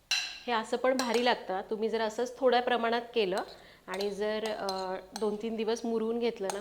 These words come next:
खूप मस्त लागतं आणि हे सुद्धा छान टिकतं. आता ह्याला आपल्याला मंद आचेवर एक सहा ते सात मिनिटं शिजवून घ्यायचं आहे. आता याला चांगला ताव धरला आहे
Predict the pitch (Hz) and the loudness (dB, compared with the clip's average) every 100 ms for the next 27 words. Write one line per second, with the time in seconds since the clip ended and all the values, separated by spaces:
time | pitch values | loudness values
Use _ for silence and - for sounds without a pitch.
0 | 202 226 226 208 - 185 170 - - - | -6 -6 -4 -6 -4 -6 -6 -10 -16 -20
1 | - - - _ 180 196 220 254 262 240 | -20 -20 -20 _ -6 -2 0 0 0 -2
2 | 254 - 220 233 - - - - _ - | -4 -2 -2 -2 -4 -8 -18 -20 _ -10
3 | 208 214 214 233 240 220 226 247 240 226 | -4 -2 0 0 0 0 0 0 0 0
4 | 220 247 240 233 196 233 - 220 - - | 0 2 0 -2 -6 -6 -8 -12 -8 -8
5 | 226 240 294 285 240 214 208 196 190 262 | -6 -2 -2 -2 -4 -4 -4 -4 -4 -4
6 | 254 180 170 165 151 - - - - _ | -4 -6 -8 -12 -18 -20 -20 -20 -20 _
7 | _ _ _ _ _ _ _ _ _ _ | _ _ _ _ _ _ _ _ _ _
8 | _ _ _ _ _ _ _ _ _ _ | _ _ _ _ _ _ _ _ _ _
9 | _ _ _ - _ _ _ - _ _ | _ _ _ -20 _ _ _ -20 _ _
10 | - 202 196 196 196 208 226 233 220 233 | -14 -6 -4 -4 -4 -2 -2 2 2 2
11 | 240 214 202 254 | 0 0 0 -2